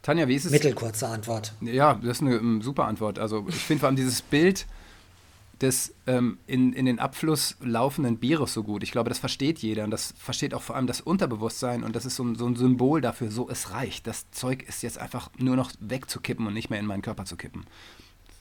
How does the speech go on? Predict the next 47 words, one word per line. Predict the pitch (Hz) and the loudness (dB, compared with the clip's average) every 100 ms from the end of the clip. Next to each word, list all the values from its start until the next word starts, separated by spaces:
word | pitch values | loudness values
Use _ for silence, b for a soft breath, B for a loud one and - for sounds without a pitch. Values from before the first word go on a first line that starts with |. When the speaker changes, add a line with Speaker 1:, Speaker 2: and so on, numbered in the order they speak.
| - | -10
Speaker 1:
Find | - | 6
ich | 147 | 8
Speaker 2:
Genau, | 147 | 8
Speaker 1:
gut. | 107 - | 4 -2
Speaker 2:
Tim. | - 113 110 | 2 2 2
Und | 110 | 2
da, | 147 214 | 4 2
da | - 147 | 2 4
hast | 143 | 4
du | 131 | 2
recht, | 170 180 - | 0 -2 0
weil | 151 147 | 2 2
das | 151 - | -2 -2
ist | 180 | -2
auch | 147 | -2
das | 120 127 | 0 0
Bild, | - 151 190 - | 4 6 6 2
das | 131 - | -6 -2
mir | 143 | -2
immer | 156 180 180 190 | 0 0 0 -2
wieder | 135 147 135 | 0 2 4
kam, | 131 135 147 185 202 | 2 0 0 0 -4
wenn | 135 135 | -4 -4
ich | |
darüber | 127 - 123 117 | -6 -8 -6 -4
nachgedacht | 151 - 160 147 - | -4 -6 -6 -6 -6
hab | 143 143 | -10 -4
oder | 151 147 131 | 2 6 6
wenn | 139 175 190 | 6 6 2
ich | 156 - | -4 -4
mal | 135 135 | -2 -2
in | 147 127 | -2 -2
einer | 117 | -4
Situation | 113 117 110 - 127 127 113 | -4 -6 -4 0 0 0 0
war, | 117 135 147 B B B B B - | 2 4 2 B B B B B -4
wo, | 127 123 123 B B - | 2 4 2 B B -6
ich | 104 | 6
wurde | 151 | 8
da | 170 135 | 8 6
nie, | 139 147 151 | 6 4 2
nie, | 143 131 131 156 | 0 0 -2 -2
nie | 135 127 | -2 -2
schwach | - 123 135 | -4 -4 -6
oder | 135 113 117 | -6 -6 -4
Speaker 1:
Mhm. | 110 | -2
Speaker 2:
so, | 104 117 | -2 -4
aber | 131 113 117 | -4 -6 -6